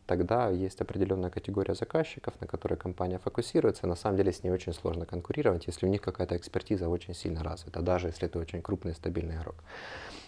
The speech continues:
С другой стороны, если есть такое направление технологическое, такая уникальная особенность у компании, ей с рынка труда проще привлекать специалистов.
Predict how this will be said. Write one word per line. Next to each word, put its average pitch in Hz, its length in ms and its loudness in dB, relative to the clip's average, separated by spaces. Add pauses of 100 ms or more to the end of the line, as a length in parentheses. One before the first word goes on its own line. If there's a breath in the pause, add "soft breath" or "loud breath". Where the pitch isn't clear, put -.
(140 loud breath)
С - 80 -4
другой 101 300 10
стороны, 110 540 8 (120)
если 90 280 4
есть 101 280 6
такое 85 280 2
направление 87 580 4
технологическое, 87 800 -2
такая 85 260 -2
уникальная 87 480 2
особенность 92 460 -2
у - 40 -2
компании, 120 460 0
ей 127 160 4
с - 120 -12
рынка 110 260 0
труда 87 320 2
проще - 320 -4
привлекать 85 400 -4
специалистов. - 680 -6